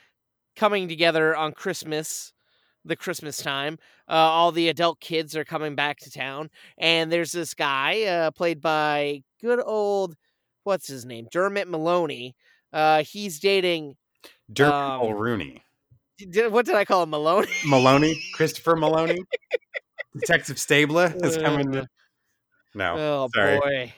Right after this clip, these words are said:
Speaker 2: Dermot
Speaker 1: No, no, no, you,
Speaker 2: Mulrooney?
Speaker 1: you <laughs>
Speaker 2: Is that
Speaker 1: Yes.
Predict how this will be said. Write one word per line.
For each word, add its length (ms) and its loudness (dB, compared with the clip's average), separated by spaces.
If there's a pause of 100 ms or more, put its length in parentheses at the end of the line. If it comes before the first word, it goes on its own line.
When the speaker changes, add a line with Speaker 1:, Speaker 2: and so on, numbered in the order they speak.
(120)
Speaker 2:
Dermot 360 4
Speaker 1:
No, 180 4
no, 80 2
no, 40 2
you, 40 4
Speaker 2:
Mulrooney? 220 0 (520)
Speaker 1:
you 180 -4 (260)
<laughs> 260 -10
Speaker 2:
Is 100 4
that 120 10
Speaker 1:
Yes. 380 2